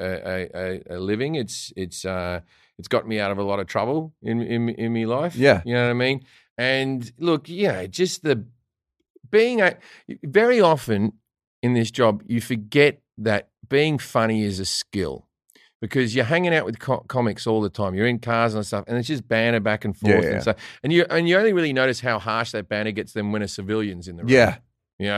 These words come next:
Speaker 1: as soon as a civilian gets in, they're like, "Oh, that was a bit," and you're like, "What? I didn't even notice." And we just thought we were all talking to each other pleasantly.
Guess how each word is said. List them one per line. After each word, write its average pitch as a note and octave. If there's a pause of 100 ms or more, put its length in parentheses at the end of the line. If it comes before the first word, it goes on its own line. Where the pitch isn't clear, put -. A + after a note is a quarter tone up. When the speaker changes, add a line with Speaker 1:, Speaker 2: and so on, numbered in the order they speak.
Speaker 1:
as A#2+
soon D#3+
as D#3
a -
civilian C3
gets A#2+
in, A#2
they're A2
like, G#2
"Oh, E3
that E3+
was G#3
a A#2+
bit," G#2
and B2
you're B2+
like, A2
"What? F3+
I B2+
didn't A#2+
even A2+
notice." A3
And A#2 (380)
we C3
just C#3
thought C3+
we A2+
were B2
all B2
talking C3
to A2+
each G#2+
other G#2+
pleasantly. D#3+